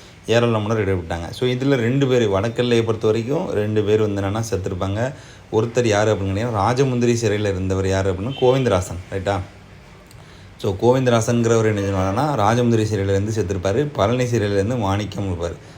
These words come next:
ரைட்டா? So இதுலயே பாருங்க, ராஜன் வந்துருச்சா, கோவிந்தராசன்,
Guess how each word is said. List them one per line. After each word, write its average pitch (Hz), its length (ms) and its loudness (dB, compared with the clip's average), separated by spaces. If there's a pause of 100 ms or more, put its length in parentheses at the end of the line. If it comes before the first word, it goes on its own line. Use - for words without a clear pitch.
(160)
ரைட்டா? 101 220 -2
So 98 180 -4
இதுலயே 107 260 2
பாருங்க, 107 280 0
ராஜன் 101 460 0
வந்துருச்சா, 104 380 -2 (300)
கோவிந்தராசன், 107 840 -2